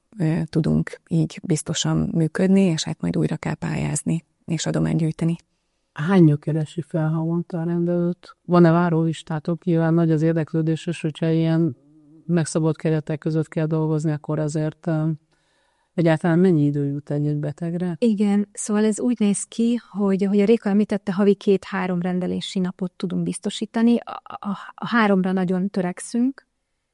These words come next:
Speaker 3: és a négy az ideális lenne, tehát kicsit körülményes azt mondani a hölgyeknek, hogy szerdán rendelünk, de nem minden szerdán, és ez mindig változó, hogy melyik három szerda az.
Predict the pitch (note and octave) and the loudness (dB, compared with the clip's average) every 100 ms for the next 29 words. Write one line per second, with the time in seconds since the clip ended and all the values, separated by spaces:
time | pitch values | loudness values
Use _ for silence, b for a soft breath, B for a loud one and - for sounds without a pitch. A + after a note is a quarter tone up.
0 | _ - G3+ - G3 G3 F#3+ G#3 F#3 F3+ | _ -6 -6 2 4 4 4 0 -2 0
1 | F#3+ - F#3 G#3 A3+ G3+ - A#3 - - | -4 -2 2 2 2 -2 -4 -4 -4 0
2 | G#3+ F#3+ F#3 F3+ F3+ G3 - G3 F#3+ F3+ | 2 2 2 -2 -4 -6 -2 -2 0 -2
3 | F3 G3+ G3+ - G3 G3+ - A3+ F#3+ F#3 | 0 0 0 -2 -4 -4 0 0 2 2
4 | G3+ G#3 F#3+ F#3 F#3 F3 F3 E3+ D#3 - | 2 4 2 2 0 0 -2 -4 -6 -4
5 | E3+ F3 G#3+ F#3+ F#3+ G3 E3+ E3+ F3 F3+ | -2 0 -2 0 2 2 2 0 -2 -4
6 | F3 E3+ E3+ E3 F3 F3 G3 - F#3+ D#3 | -2 -2 -2 -4 -6 -2 -2 0 -2 0
7 | F3 F3 G#3+ B3+ | 0 2 2 0